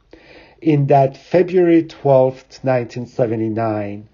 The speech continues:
a lot of us didn't recognize what was about to happen. And it was unfolding in slow motion. It began with the executions of, uh,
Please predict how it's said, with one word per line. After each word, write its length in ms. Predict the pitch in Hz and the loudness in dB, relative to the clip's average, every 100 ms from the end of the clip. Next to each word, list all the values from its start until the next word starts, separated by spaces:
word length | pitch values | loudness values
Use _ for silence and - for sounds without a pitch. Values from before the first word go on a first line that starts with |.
| _ - _ - | _ -20 _ 0
a 140 | 147 | 2
lot 420 | 135 143 170 180 | 4 4 6 6
of 140 | 170 156 | 4 -2
us 180 | 151 - | -6 -4
didn't 280 | 143 131 127 | -4 -4 -6
recognize 800 | 135 131 127 123 120 120 110 | -6 -4 -4 -4 -4 -4 -8
what 260 | 113 123 110 | -2 -2 -2
was 180 | 113 110 | -6 -6
about 380 | 120 117 107 - | -6 -4 -4 -6
to 120 | 110 | -12
happen. 500 | 104 104 - - - _ _ _ _ - | -8 -10 -12 -20 -20 _ _ _ _ -8
And 460 | 123 123 120 120 | -4 -2 -4 -8
it 460 | - - 139 127 117 | -14 -4 -2 -2 -2
was 200 | 127 - | -6 -4
unfolding 840 | 135 127 - - 156 165 156 143 | -6 -6 -4 0 2 2 0 -4
in 180 | 131 117 | -6 -8
slow 260 | 110 127 117 | -8 -6 -4
motion. 540 | 110 104 - - - _ - - - - | -4 -8 -12 -18 -20 _ -20 -20 -8 0
It 260 | 151 117 | 0 0
began 640 | 151 143 156 165 180 180 156 | -4 0 0 2 2 0 -2
with 160 | 147 | 0
the 140 | 143 135 151 | 0 0 -2
executions 1200 | 135 - 127 - - 175 170 - 226 143 139 139 | -6 -4 -6 -6 -6 -4 -2 -4 -4 -2 -4 -4
of, 320 | 127 107 - | -6 -6 -8
uh, 540 | 127 113 113 110 110 | -4 -2 -2 -4 -6